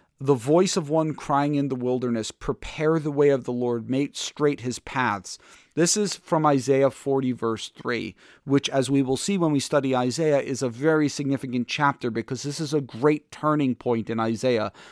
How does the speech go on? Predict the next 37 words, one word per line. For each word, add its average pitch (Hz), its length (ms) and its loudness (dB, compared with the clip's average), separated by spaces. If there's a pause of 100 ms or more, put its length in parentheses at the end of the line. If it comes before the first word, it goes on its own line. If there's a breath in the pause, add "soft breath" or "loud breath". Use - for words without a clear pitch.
(120 loud breath)
When 143 180 4
chapter 180 400 4
forty 156 640 0 (440 soft breath)
kicks - 340 -6
off, 135 420 6 (320 soft breath)
this 151 320 2
is 170 160 -2
when 156 200 -2
you 135 120 0
really 139 420 4
start 139 360 0
to 131 100 -8
get 131 260 -2
these 127 240 -6
promises 135 640 -2
of 107 180 -10
God's 139 300 0
gonna 139 180 -2
bring 160 320 0
his 143 160 -2
people 151 340 -4
back 135 260 2
from 131 160 -4
exile, 113 580 -2 (260 loud breath)
and 143 140 0
he's 156 160 2
gonna 151 220 2
restore 165 500 2
them 151 160 0
to 151 140 -4
this 131 280 -4
land, 131 400 -2 (280 loud breath)
and 147 140 2
he's 165 180 2
gonna 151 200 0
show 175 300 2
himself 156 560 0